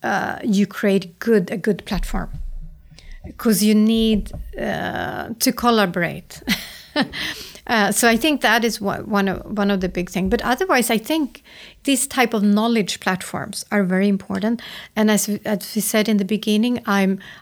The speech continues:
I'm part of this organization that gives seminars in the parliament.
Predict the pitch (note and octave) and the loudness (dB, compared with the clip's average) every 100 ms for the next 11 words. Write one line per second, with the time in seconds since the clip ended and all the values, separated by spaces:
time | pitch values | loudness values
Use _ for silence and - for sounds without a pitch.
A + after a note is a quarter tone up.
0 | - G3+ - G#3 G3+ G#3 - G#3 G3 F#3+ | 0 0 2 0 2 0 0 0 2 2
1 | F#3+ G3 G#3+ G3 F#3+ F#3+ - G#3 F#3+ F3+ | 2 2 0 2 0 0 -2 0 0 -2
2 | - - G#3 F#3+ G3+ A3 A#3+ A#3 - G3+ | -6 -4 0 2 2 2 0 -4 0 0
3 | G3 F#3+ F3+ F3+ B3 C#4+ | 0 0 0 2 0 -2